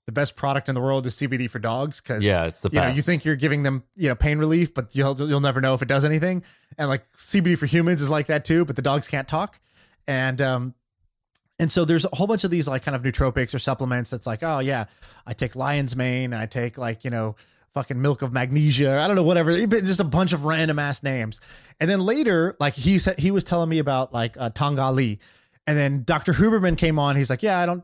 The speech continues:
Speaker 1: do testosterone anymore. I do, like, I get it from these other, s-,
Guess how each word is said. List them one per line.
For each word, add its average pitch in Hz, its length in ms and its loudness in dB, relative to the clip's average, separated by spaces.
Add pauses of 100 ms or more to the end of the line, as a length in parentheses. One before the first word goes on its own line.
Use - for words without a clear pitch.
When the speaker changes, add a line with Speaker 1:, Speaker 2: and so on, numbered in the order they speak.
Speaker 1:
do 165 100 0
testosterone 151 580 -2
anymore. 139 280 -2
I 135 80 0
do, 135 220 -4
like, 127 320 -2 (360)
I 139 120 -2
get 156 120 2
it 156 80 -2
from 147 120 -2
these 135 120 2
other, 147 140 2
s-, - 320 -8